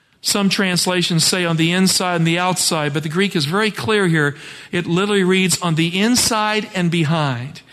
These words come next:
So if you're looking at that book with seven seals, all you would see are seven seals, but there was writing on it, but it was only seen on the other side, the side that God could see, and on the inside. What is the significance of a book that is sealed? Isaiah twenty-nine, verse eleven.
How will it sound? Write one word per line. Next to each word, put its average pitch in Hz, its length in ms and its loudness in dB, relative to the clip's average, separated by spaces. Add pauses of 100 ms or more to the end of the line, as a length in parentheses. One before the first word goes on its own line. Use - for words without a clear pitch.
(240)
So 254 140 2
if 220 100 2
you're 220 140 2
looking 233 260 2
at 214 80 2
that 196 220 -2
book 208 200 -2
with 175 120 0
seven 185 320 -2
seals, 196 340 2
all 220 300 0
you 240 160 4
would 233 120 -2
see 208 380 0 (180)
are 190 100 -2
seven 240 440 0
seals, 220 480 2
but 180 120 -6
there 196 80 2
was 180 120 0
writing 226 400 0
on 151 160 0
it, 165 140 -8 (260)
but 190 80 0
it 190 60 2
was 185 140 2
only 202 200 2
seen 196 260 2
on 180 120 2
the 196 140 0
other 208 220 2
side, 170 480 0 (220)
the 175 80 -4
side 175 320 0
that 165 140 -4
God 165 280 -2
could 143 160 -4
see, 127 440 0
and 156 120 0
on 151 120 2
the 143 180 2
inside. 131 640 -2 (760)
What 247 160 -2
is 226 140 2
the 196 80 0
significance 170 760 0
of 151 140 -2
a 151 60 0
book 160 260 -2
that 143 120 -2
is 135 80 -2
sealed? 143 380 2
Isaiah 170 380 0
twenty-nine, 180 680 0
verse 156 240 -2
eleven. 147 560 -4